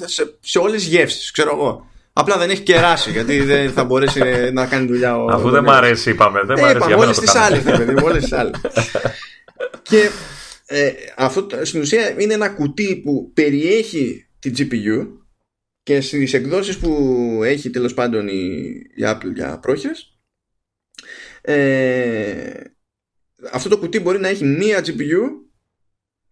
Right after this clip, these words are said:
Speaker 1: ε, Vega, ε, τέλος πάντων, Radeon Pro Vega δύο, ε, ή να έχει δύο τέτοιες G P U.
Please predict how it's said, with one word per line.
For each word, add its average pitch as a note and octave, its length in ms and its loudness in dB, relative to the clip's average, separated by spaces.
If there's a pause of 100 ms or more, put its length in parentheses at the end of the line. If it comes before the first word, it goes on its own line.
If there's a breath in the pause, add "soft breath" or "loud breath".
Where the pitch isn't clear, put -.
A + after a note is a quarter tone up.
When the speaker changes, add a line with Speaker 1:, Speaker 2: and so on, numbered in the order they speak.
(100)
Speaker 1:
ε, G#2+ 500 -2 (120)
Vega, G2+ 840 -2
ε, B2+ 240 0 (640)
τέλος G#2 160 -8
πάντων, A2+ 480 -2
Radeon C3+ 80 0
Pro A2+ 100 4
Vega A2+ 320 0
δύο, D3+ 320 0 (680 soft breath)
ε, C#3+ 500 0
ή A#3+ 100 -2
να B3+ 80 2
έχει C4 180 -2
δύο F#3+ 640 0 (220)
τέτοιες B2 300 0
G - 20 -2
P A#2 120 -4
U. F2+ 300 -4